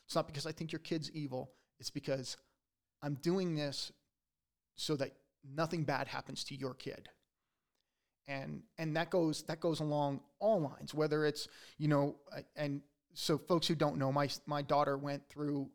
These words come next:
uh, the program, uh, that, uh, they run at Fire Mountain, and that's how, that's how we met. And people knew what she was doing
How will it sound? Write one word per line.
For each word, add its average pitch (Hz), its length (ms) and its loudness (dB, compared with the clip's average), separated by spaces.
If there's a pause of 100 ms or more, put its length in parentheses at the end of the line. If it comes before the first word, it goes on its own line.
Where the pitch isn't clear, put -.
uh, 143 160 -4
the 139 100 -6
program, 135 560 -2 (160)
uh, 135 180 -8
that, 139 200 -4 (580)
uh, 123 220 -4 (300)
they 131 120 -2
run 127 180 0
at - 100 -6
Fire 147 200 0
Mountain, 143 380 -4 (400)
and 139 120 2
that's 151 180 6
how, 139 160 6
that's 143 200 0
how 151 120 4
we 135 140 2
met. 131 280 -2 (880)
And 143 340 4 (1040)
people 254 340 4
knew 160 280 8
what 135 200 2
she 156 160 0
was 135 140 -2
doing 131 460 -2